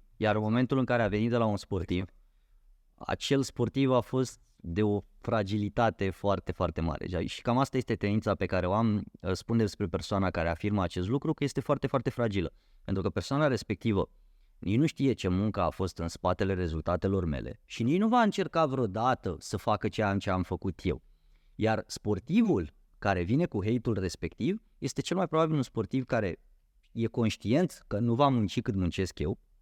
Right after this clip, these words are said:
și că nu are rezultatele mele. Pentru că în toată aroganța mea, la final de zi, pe hârtie, eu sunt cel mai bine cotat sportiv din Federația I M B A, din punctul de vedere al rezultatelor. Și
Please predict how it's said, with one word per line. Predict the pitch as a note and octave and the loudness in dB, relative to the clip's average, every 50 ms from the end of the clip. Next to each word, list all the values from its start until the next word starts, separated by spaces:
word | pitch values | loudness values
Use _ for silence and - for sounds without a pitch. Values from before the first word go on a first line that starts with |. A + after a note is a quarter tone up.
| _ _ _ _ _ - - _ _ _ _ _ _ _ | _ _ _ _ _ -20 -20 _ _ _ _ _ _ _
și | - - - - | -14 -10 -8 -4
că | - C3 | 0 0
nu | B2+ C3+ D3 D3 D3+ | 2 2 2 2 2
are | D3+ D3 D3+ | 2 2 2
rezultatele | C#3+ D3 C#3+ B2+ C3+ C3 - D3 C#3 - C#3 C#3 | 2 0 0 0 -2 -2 0 0 0 2 2 2
mele. | C3 A2+ F2+ | 2 0 0
Pentru | E2 - G#2 F2+ G#2 | -2 -4 -4 -2 -2
că | - G#2+ | -2 0
în | G#2+ | 0
toată | - B2 - - | 0 0 2 4
aroganța | D3+ C3+ B2 G2 G2+ G2+ G2 F2+ - E2+ | 4 4 4 4 2 0 0 0 -2 -2
mea, | D2+ D2+ G2+ C3+ - _ _ _ _ _ _ - - _ _ - _ _ _ _ _ _ | -2 -2 -4 -6 -8 _ _ _ _ _ _ -20 -20 _ _ -20 _ _ _ _ _ _
la | - F#2 G2 G#2 G#2 G#2 G2+ G#2 G#2 | -4 -2 0 2 2 4 4 4 4
final | - - G2 F#2 G2+ A#2 D3 E3+ | 2 2 0 0 2 4 4 4
de | D#3+ C3 | 4 2
zi, | G#2 F2 E2 F2+ G2 A#2+ D#3+ E3 _ _ _ _ _ - | 0 0 0 0 0 0 -2 -4 _ _ _ _ _ -2
pe | G#2 G2 | -2 -2
hârtie, | - - G#2 F#2+ F2 - - - A2 F2+ E2+ G2 C#3 D#3 _ _ _ _ _ _ - _ _ _ _ - - | 0 0 -2 -2 -2 -2 -2 0 2 2 2 2 0 -4 _ _ _ _ _ _ -20 _ _ _ _ -18 -10
eu | - - G2 A#2+ D#3+ F3 | -6 -4 0 2 2 2
sunt | F3+ - - F#3 E3 D3 - - | 2 0 0 0 0 0 -2 -4
cel | - - F#3 G3 | -2 0 2 2
mai | F#3 E3+ D#3+ | 2 0 0
bine | E3+ F3 E3 | 0 -2 -2
cotat | C#3+ - G#2 - - A#2+ C3+ - - - _ _ _ | -2 -2 -2 0 2 2 2 0 -2 -8 _ _ _
sportiv | - - - - G#2 F#2 - - B2 C#3+ E3 E3 - _ - | -20 -12 -6 -4 -4 -4 -2 0 2 2 2 0 -4 _ -8
din | A#2 A#2 A#2 A2 | -2 -2 0 0
Federația | - B2+ A2+ B2 B2+ C3+ C#3+ - - - C#3 C#3+ C#3 - _ _ - B2 B2+ | 0 0 0 2 2 2 0 0 -2 -2 -2 -2 -2 -6 _ _ -4 -2 0
I | C3 C3 | 2 2
M | C3 | 2
B | C3 | 2
A, | C3 G#2 C2+ - - _ _ _ _ | 2 0 0 -2 -10 _ _ _ _
din | - F#2 F#2+ G2+ | -4 0 0 0
punctul | A#2 A#2+ - A#2 | 0 0 0 0
de | A2 G#2 | 0 2
vedere | A2 A#2+ B2 | 2 2 2
al | A#2+ | 2
rezultatelor. | A#2 A#2 G#2+ A#2+ A#2+ - A#2+ G2 - D2 B1+ C2 - _ _ _ _ _ _ - | 2 2 0 0 2 2 2 0 0 -2 -8 -8 -12 _ _ _ _ _ _ -14
Și | - - - - G2+ - | -10 -8 -6 -4 -4 -4